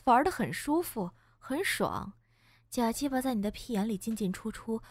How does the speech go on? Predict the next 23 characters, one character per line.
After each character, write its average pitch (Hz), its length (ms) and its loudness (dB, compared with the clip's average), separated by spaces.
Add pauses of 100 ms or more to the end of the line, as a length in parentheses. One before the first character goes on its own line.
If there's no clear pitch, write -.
(160)
好 262 160 -2
像 294 180 0
你 202 60 0
的 185 40 0
身 294 220 -4
体 - 120 -6
被 226 120 -2
填 185 280 0
满 233 320 -4
了， 175 100 -2
很 269 180 -4
有 269 100 0
快 302 340 -4
感。 - 260 -12 (420)
你 311 100 0
真 466 240 6
他 415 120 4
妈 233 120 6
会 233 160 2
恶 175 180 4
心 175 200 0
人 156 260 0
呢！ 165 140 -2